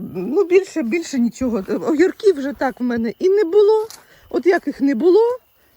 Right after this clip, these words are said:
так їх і не було. Все, абсолютно. Не закрила в цьому році жодної баночки. Теж не засмучуюсь з цього приводу. От, і тут теж в мене оці такі маленькі-маленькі оці помідорки.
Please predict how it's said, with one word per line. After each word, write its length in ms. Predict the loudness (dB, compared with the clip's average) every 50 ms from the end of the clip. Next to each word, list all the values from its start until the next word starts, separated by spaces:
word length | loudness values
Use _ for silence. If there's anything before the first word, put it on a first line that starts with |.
| _ _ _ _ _ _
так 220 | -4 -4 -4 -4
їх 160 | -6 -6 -6 -6
і 40 |
не 140 | -6 -6 -8
було. 280 | -10 -10 -12 -12 -12 -12
Все, 340 | -14 -12 -10 -8 -8 -8 -8 -12 _ _ _ _ _ _ _ _
абсолютно. 640 | -20 -20 -14 -10 -8 -8 -6 -8 -10 -10 -14 -16 -18 -18 _ _ _ _ _ _ -20 -20 _ _ _ _ _ _ _ _ _
Не 140 | -2 -2 0
закрила 400 | 0 -2 -2 2 2 2 2 2
в 40 | 0
цьому 320 | -2 -2 -2 0 0 0
році 420 | 0 0 -2 -2 -4 -4 -6 -4 -2
жодної 380 | -2 -2 -2 0 0 -2 -2
баночки. 640 | -2 -4 -6 -6 -6 -8 -12 -14 -18 -18 -16 -16 -16 -16 -20 _ _ _ _
Теж 240 | 0 0 0 0 -2
не 140 | -4 -4 -4
засмучуюсь 540 | -4 -6 -6 -6 -6 -6 -6 -6 -10 -10 -10
з 40 |
цього 280 | _ -8 -6 -6 -6 -8
приводу. 460 | -10 -8 -8 -8 -8 -8 -10 -10 -12 -14 _ _ -20 -20 _ _ _ _ _ _ _
От, 220 | -6 -6 -6 -6 -6
і 80 | -8 -4 0
тут 180 | 2 2 2 0
теж 280 | _ -4 -6 -4 -4
в 20 | -4
мене 280 | -4 -4 -4 -4 -4
оці 240 | -6 -6 -8 -10 -12
такі 260 | -12 -12 -10 -8 -6
маленькі-маленькі 1040 | -6 -4 -4 -4 -2 -4 -4 -4 -6 -8 -10 -8 -6 -6 -4 -4 -4 -4 -6 -8 -10
оці 180 | -12 -10 -12 -12
помідорки. 760 | -10 -8 -8 -8 -6 -2 0 0 0 0 -2 -6 -8 -8 -10